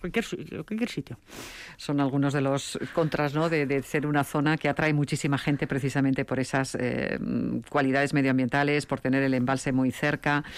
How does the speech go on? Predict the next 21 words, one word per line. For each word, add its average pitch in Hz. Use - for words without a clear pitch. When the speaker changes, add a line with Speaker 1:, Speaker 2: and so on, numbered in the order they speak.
Speaker 2:
Y 196
los 165
club 285
náuticos 220
también. 170
¿Cómo 240
están 339
los 294
club 247
náuticos 131
del 143
entorno 135
del, 127
del 143
embalse? 135
Speaker 1:
Mm, 208
mm, 185
pues 175
exactamente 190
tenemos 208
dos. 165